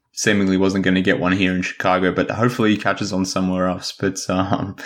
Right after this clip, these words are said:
yeah, obviously we'll see. Is there, is there any other talking points that we need to hit on before we, uh, go watch Bulls Cavs in a couple of days? And I'm assuming there's a few hours coming up as we sort of discussed here. But anything that we haven't got to that we should?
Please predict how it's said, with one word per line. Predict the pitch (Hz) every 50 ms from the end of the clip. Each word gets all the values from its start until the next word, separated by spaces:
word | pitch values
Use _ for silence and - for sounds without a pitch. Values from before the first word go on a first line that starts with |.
| - - - - 123 -
yeah, | 113 117
obviously | 113 110 117 - 123 117
we'll | 104 107 107
see. | - - 123 113 110 110 107 107 98 -
Is | 110 110
there, | 127 131 131
is | - - 139 143
there | 160 170
any | 175 170
other | 160 160 156
talking | 143 - - 143 135 139 131
points | 123 - 117 113 113 -
that | 104 78
we | 98 107
need | 110 110 110 117
to | - 98
hit | 101 107
on | 110 110 110 107
before | 107 101 - - 107 104 104 104 98
we, | 107 104 101 101
uh, | 98 98 101
go | 101 104 104
watch | 101 104 101 - -
Bulls | 104 104 104 95
Cavs | - - - 95 98 101 101
in | 101
a | 98 95
couple | - 104 98 101
of | 101 92
days? | 95 95 98 98 101 95 - -
And | 92 87
I'm | 69 78 95
assuming | 98 95 - - 104 98 95 92
there's | 95 90 87
a | 95 92
few | - 104 95 92 90 -
hours | - 92 90 90 -
coming | - - 95 90 92 90
up | 95 92 -
as | 87 92
we | 90 92
sort | - - 87
of | 85
discussed | 85 - - - - 92 92 - - -
here. | - 92 95 95
But | 92 92 - - - - - - -
anything | - 120 160 160 - 180 170 156
that | 147 131
we | 156
haven't | 151 147 147 143
got | 123 139 135 -
to | - 143 131
that | 135 -
we | 127 131
should? | - - 151 147 135 - -